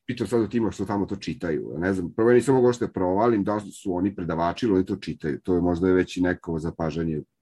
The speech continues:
u startu. Čuo što nisam mogao to da vidim. Tamo nema nikakvih komentara,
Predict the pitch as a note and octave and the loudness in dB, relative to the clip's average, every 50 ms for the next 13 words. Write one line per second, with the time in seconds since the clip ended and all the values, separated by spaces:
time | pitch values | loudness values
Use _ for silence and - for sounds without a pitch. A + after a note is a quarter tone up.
0 | _ _ - - - - C#2 C2 - _ _ _ _ - - A2 A#2+ A#2+ G#2+ G#2+ | _ _ -20 -18 -12 -12 -12 -12 -12 _ _ _ _ -14 -10 -10 -8 -6 -4 -4
1 | F#2 - A#2 G#2+ G2 E2+ E2+ - F2+ D#2 D2 C2 B1+ - _ _ _ G2 G#2+ A#2+ | -4 -2 -4 -4 -4 -4 -6 -6 -8 -6 -6 -8 -10 -12 _ _ _ 0 2 4
2 | C3+ C#3+ C3+ C3+ D3 - - C#3+ C3+ - - - _ _ _ _ _ _ _ _ | 6 8 8 8 6 4 2 -4 -4 -6 -8 -12 _ _ _ _ _ _ _ _
3 | - G#2 F#2+ F#2 F2 - - D#2 D2+ C#2 B1+ B1 | -4 -2 0 0 -2 -2 0 0 0 0 -2 -4